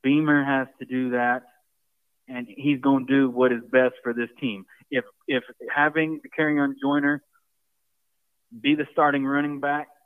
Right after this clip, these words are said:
for the season opener is the best option, then I'm, I'm gonna, I'm gonna be like, "All right, it's time to line up and see what he's made of," because he's never played running back before.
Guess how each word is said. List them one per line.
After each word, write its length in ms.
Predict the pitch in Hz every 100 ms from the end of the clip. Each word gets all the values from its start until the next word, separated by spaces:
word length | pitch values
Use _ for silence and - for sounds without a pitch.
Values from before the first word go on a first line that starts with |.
| _
for 80 | 139
the 100 | 131 -
season 260 | 156 139 143
opener 420 | 143 147 143 147
is 60 | 131
the 60 | 123
best 340 | 131 143 139
option, 460 | 147 156 - 202 196 _ _ _ 143
then 340 | 147 143 139 - _ _ _ _ _ _ _ _ _ _ _ _ -
I'm, 260 | 110 131 135
I'm 260 | 113 131 135
gonna, 160 | 139 -
I'm 220 | 131 135
gonna 160 | 139 135
be 140 | 139
like, 180 | 131 123 131
"All 160 | 131
right, 240 | 135 156 -
it's 220 | 135 -
time 200 | 139 139
to 60 | 127
line 300 | 135 135 135
up 140 | 139
and 80 | 123 _
see 100 | 135
what 160 | 131 123
he's 160 | 120 123
made 220 | 156 139
of," 160 | 110 - _ _ _ _ _ _ _ _ _ _ _ _ _ -
because 260 | 120 123
he's 140 | 127 123
never 340 | 135 135 131
played 260 | - 127 123
running 240 | 147 143
back 220 | 123 120
before. 360 | - 127 110